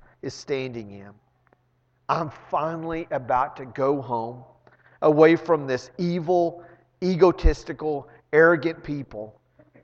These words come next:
who decided to kill the one who made them.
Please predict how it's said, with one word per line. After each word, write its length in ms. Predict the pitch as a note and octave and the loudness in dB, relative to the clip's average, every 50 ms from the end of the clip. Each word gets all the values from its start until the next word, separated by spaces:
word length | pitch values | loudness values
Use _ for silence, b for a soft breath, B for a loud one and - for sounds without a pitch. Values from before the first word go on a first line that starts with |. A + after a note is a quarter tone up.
| _ _ _ _ | _ _ _ _
who 160 | - F3 E3+ | -8 -8 -6
decided 760 | C3+ D3+ C#3+ - - - D#3+ E3 D#3+ E3 E3 D#3 D3 C#3 B2+ | -6 -6 -8 -10 -4 -2 0 2 2 2 2 0 -4 -8 -8
to 100 | - D3 B2+ | -12 -14 -14
kill 560 | - - - - G3 F3 D#3 C#3 B2+ A#2+ B2+ | -14 -16 -8 -4 -2 0 0 0 -2 -6 -8
the 120 | B2 C#3 | -8 -10
one 480 | C3 A#2+ B2+ B2+ C3 C3 C3 C3 C3 C#3+ | -10 -10 -10 -12 -12 -12 -12 -12 -12 -12
who 220 | D#3 C3+ A#2+ B2+ | -14 -14 -12 -12
made 420 | C3 B2 A#2+ A#2+ A#2+ B2 B2 A#2+ G#2+ | -12 -8 -6 -4 -4 -4 -6 -8 -12
them. 220 | G#2+ G2+ F#2+ F#2+ | -16 -16 -16 -18